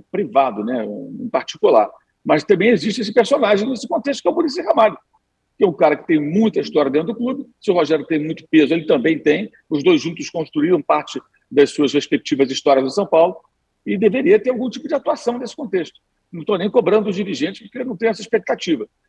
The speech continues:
Mas acho que ele poderia, sim, fazer alguma coisa pra evitar que todo esse, esse problema transbordasse, como transbordou. E é impressionante, né? Como o São Paulo fabrica crises, é, com uma facilidade incrível, mesmo quando já está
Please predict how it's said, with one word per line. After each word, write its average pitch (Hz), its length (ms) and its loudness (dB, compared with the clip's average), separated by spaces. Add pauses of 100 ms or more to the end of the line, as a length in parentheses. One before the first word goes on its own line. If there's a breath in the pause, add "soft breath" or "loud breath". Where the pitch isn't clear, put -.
(140)
Mas 127 220 2
acho 123 200 0
que 185 100 0
ele 135 200 2
poderia, 160 440 0
sim, - 200 -6
fazer 135 200 -2
alguma 156 240 -2
coisa 147 260 -2
pra 180 120 -4
evitar 151 420 0 (400 loud breath)
que 175 100 -2
todo 165 380 0
esse, 139 480 0 (240)
esse - 180 -6
problema 151 380 2
transbordasse, 180 720 2
como 160 180 -6
transbordou. 151 580 -2 (320)
E 127 80 0
é 156 60 2
impressionante, 190 640 2
né? 147 200 -6 (320)
Como 220 440 -2
o 185 60 0
São 202 180 -6
Paulo 151 540 -2 (180)
fabrica 143 580 -2
crises, 135 420 -4 (240)
é, - 240 -4
com 156 140 -4
uma - 60 -2
facilidade 143 520 -2
incrível, 180 360 0
mesmo 165 320 4 (240)
quando 147 320 0 (200)
já 151 120 2
está 139 400 0